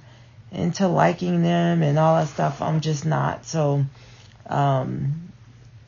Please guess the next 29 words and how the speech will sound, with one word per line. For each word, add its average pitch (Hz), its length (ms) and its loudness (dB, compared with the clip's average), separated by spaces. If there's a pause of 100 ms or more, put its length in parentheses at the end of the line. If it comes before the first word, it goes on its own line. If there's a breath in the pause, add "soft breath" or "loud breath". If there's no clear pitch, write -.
I'm 135 420 -4
just, - 420 -10
I - 40 -4
mean, 139 260 0
nothing 151 420 0
wrong 143 200 2
with 143 100 -4
Claire, 143 560 0 (360 loud breath)
nothing 143 280 -2
wrong 147 160 2
with 147 120 -2
Carmi. 143 540 2
I 143 60 2
just 139 220 -4
think, 139 340 0 (500)
I 151 120 -2
don't 139 100 0
know, 120 340 -4
just 147 400 -6
not, 170 260 2
it's 170 160 0
not 170 240 0
doing 131 220 0
it 80 100 -10
for - 200 -12
me. 165 200 -10 (560 loud breath)
And 175 180 2
it's 170 180 2
okay. 147 440 -2